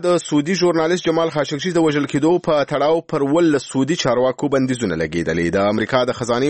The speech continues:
وزیر سټیفن منوچن پرون وویل، دا چارواکي د خاشقجي په بې رحمانه وژنه کې لاس لري او باید د خپل عمل سزا وویني. په دې کسانو کې د سعودي د ولیعهد محمد بن سلمان دوه تنه نږدې همکاران، سعود القحطاني او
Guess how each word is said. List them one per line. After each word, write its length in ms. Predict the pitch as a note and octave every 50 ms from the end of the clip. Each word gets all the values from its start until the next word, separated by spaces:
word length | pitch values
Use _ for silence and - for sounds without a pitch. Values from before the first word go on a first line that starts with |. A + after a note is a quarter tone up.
| C#3+
وزیر 280 | B2+ A#2+ - D#3+ D3 C#3+
سټیفن 420 | - - - C3+ - - B2+ B2+ B2 A#2+
منوچن 360 | A#2+ B2+ C3 - - B2+ A#2+ G#2
پرون 220 | B2 A2+ B2 C3 B2+
وویل، 180 | C3+ C3 - F#3 C#3+
دا 60 | C3 -
چارواکي 460 | - A#2+ A2+ A#2+ B2 A#2+ A#2+ - D3 C3
د 100 | C3 A#2 - -
خاشقجي 420 | A2+ A2+ - A#2 G#2+ A2 C#3+ C3+
په 120 | - A2+ G#2+
بې 120 | A2 G#2 G#2
رحمانه 340 | G#2+ G#2+ G#2+ G#2 A#2 C3 C3+
وژنه 320 | A2+ G#2 - B2 B2 A2+
کې 100 | - G#2+ F#2+
لاس 240 | G2 G#2 A#2 - -
لري 180 | C#3+ D3 E3+ F3+ - - - - - - - - E2+
او 80 | F2 F2 D#2+
باید 200 | F#2+ F2+ F2 D#2 -
د 100 | E2+ -
خپل 220 | - - C#3 C3
عمل 240 | G2+ G2+ G#2+ A#2 A#2 -
سزا 260 | C#3 B2+ A2+ F#2 - A#1
وویني. 320 | B1+ C2 D2 D2+ E2+ - - - - - - _ _ -
په 100 | - E2
دې 120 | D#2+ F2+ - -
کسانو 240 | - - F#2+ F#2+ F2
کې 160 | - F#2+ E2+
د 80 | - -
سعودي 260 | F#2 F#2 F#2 A2 B2+ B2+ B2+ A#2
د 100 | A2 G#2 G2 G2+
ولیعهد 500 | G2 G#2 G#2+ A#2 C3+ C3+ C3 - - A2 G2+
محمد 340 | G2+ G#2+ G#2+ A#2+ B2+ A#2 A2
بن 120 | G#2+ A2 - -
سلمان 400 | G#2+ G#2 A2 A#2+ B2+ C3 A#2+ G#2
دوه 120 | G#2+ - A#2
تنه 180 | G#2 G#2 G2+
نږدې 380 | G#2 F#2+ - - B2+ C3 C3+ C#3
همکاران، 480 | C3+ C3 - C3 B2+ C#3+ D3 D#3+ - - - - - - _ - - -
سعود 300 | A2 B2+ C#3+ - - -
القحطاني 640 | G2+ - - G#2 - - - G2+ F#2+ G2 A#2 C#3 C#3+ C#3+ - - -
او 80 | G#2